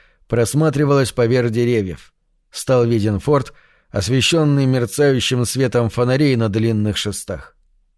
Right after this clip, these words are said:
На краю поляны бесновалась толпа нагих разрисованных фигур. Река кишела челнами. Форт был полностью окружен. Град стрел из леса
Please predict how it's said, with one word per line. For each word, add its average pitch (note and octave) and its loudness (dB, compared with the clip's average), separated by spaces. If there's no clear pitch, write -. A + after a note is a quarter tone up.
На A2 0
краю B2+ 0
поляны B2+ 0
бесновалась B2 0
толпа A#2+ 2
нагих A#2 0
разрисованных A2 -2
фигур. F#2+ -8
Река C3 2
кишела C3+ 2
челнами. G#2+ -2
Форт C#3 0
был A#2 0
полностью B2+ 0
окружен. G2+ -2
Град A2 0
стрел A#2+ 0
из G2 -2
леса C#3 2